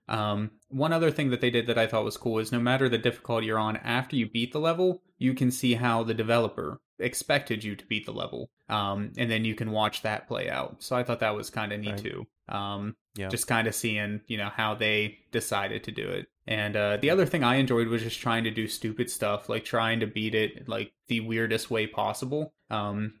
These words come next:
Speaker 1: so, like, if,
Speaker 2: Right,
Speaker 1: again,
Speaker 2: yeah.
Speaker 1: if you're watching the video, you can see that I'm going back through levels 'cause, like I said, I decided to change it to expert mode.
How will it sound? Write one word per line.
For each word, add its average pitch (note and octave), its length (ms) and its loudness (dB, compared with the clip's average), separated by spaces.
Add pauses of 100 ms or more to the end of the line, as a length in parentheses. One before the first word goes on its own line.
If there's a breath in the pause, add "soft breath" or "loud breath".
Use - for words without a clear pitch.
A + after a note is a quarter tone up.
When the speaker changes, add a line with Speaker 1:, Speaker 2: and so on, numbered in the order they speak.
Speaker 1:
so, - 160 -2
like, A2 200 2
if, A2 60 6
Speaker 2:
Right, A2+ 120 2
Speaker 1:
again, A#2+ 200 4
Speaker 2:
yeah. A#2 60 4
Speaker 1:
if - 60 -4
you're A#2 100 2
watching A#2 240 2
the A2 80 0
video, A2+ 260 4
you A2 180 0
can A2+ 120 -8
see A2 260 -2
that G#2+ 180 0
I'm A2 420 0
going A2 340 0
back G#2+ 220 0
through A2+ 240 -4
levels G#2 340 -2
'cause, - 160 -20
like G#2 140 -4
I G#2 40 -4
said, G#2+ 220 -2
I G#2 80 -2
decided G#2+ 360 -2
to G#2 120 -4
change G#2+ 200 -2
it G#2+ 120 -12
to G#2+ 240 -2
expert G#2+ 320 -2
mode. G#2+ 320 -4